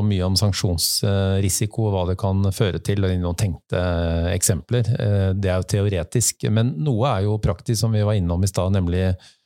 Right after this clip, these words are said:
eh, dette med stråmannspoli-, eh, altså stråmanns-, eh, eh, metodikk for å skjule reelt eierskap. Og når vi snakker om, eh, sanksjoner nå som, eh, i stor grad rammer russiske oligarker og andre i Russland,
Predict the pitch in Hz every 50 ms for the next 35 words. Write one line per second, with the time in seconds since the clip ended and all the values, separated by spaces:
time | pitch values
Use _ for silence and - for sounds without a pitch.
0 | _ _ _ _ _ _ _ _ _ - 101 104 104 104 104 101 107 113 110 -
1 | 117 120 117 - - 127 104 87 82 85 85 82 - - - - 104 98 98 -
2 | - - 101 95 92 92 90 90 90 87 95 92 85 95 - - - 143 127 104
3 | 101 101 101 95 - - - - 110 107 104 104 104 104 101 104 104 104 104 104
4 | - - _ _ - 113 107 104 104 101 101 101 101 104 107 - - 120 107 127
5 | 127 - - - 113 - - 110 101 - - 120 - - 127 113 95 87 95 98
6 | 101 98 95 98 - - 113 98 90 87 - - 117 120 117 - - 113 110 107
7 | 104 101 - - - _ _ _ _ _ _ - 113 113 104 113 98 - - 104
8 | 101 101 101 101 101 101 101 101 101 101 98 98 107 117 - - 110 104 - 101
9 | 92 92 98 98 95 95 92 101 101 98 98 98 98 98 95 98 - - 110 101
10 | - 113 98 90 92 92 92 92 90 95 - - - _ _ - 107 104 98 90
11 | 87 85 90 92 95 95 98 - _ - 107 101 98 90 - - - 110 92 -
12 | - - - 107 101 98 101 95 - 92 87 92 - _ - 113 107 - - -
13 | 101 101 - - 113 101 87 82 82 90 90 98 - - 92 92 92 92 92 87
14 | - - - 120 135 151 123